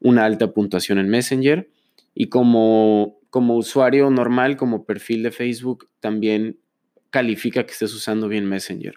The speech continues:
¿no? Respuestas a los comentarios en un video. Ha aumentado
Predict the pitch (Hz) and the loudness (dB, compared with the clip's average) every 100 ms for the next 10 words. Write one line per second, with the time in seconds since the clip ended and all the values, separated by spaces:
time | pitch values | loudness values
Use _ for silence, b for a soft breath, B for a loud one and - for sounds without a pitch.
0 | - 123 - _ b b b b b b | -16 -18 -18 _ b b b b b b
1 | b b _ _ - 127 127 - 131 147 | b b _ _ -4 -2 0 0 2 2
2 | 147 135 - 120 107 117 127 117 113 117 | 2 2 2 0 0 0 0 -2 -4 -4
3 | 120 123 135 135 139 151 _ _ _ _ | -2 0 2 2 -2 -8 _ _ _ _
4 | _ _ _ _ _ - 139 151 165 160 | _ _ _ _ _ -4 0 2 0 -2
5 | - 139 143 151 156 - | -2 -2 0 -2 -2 -8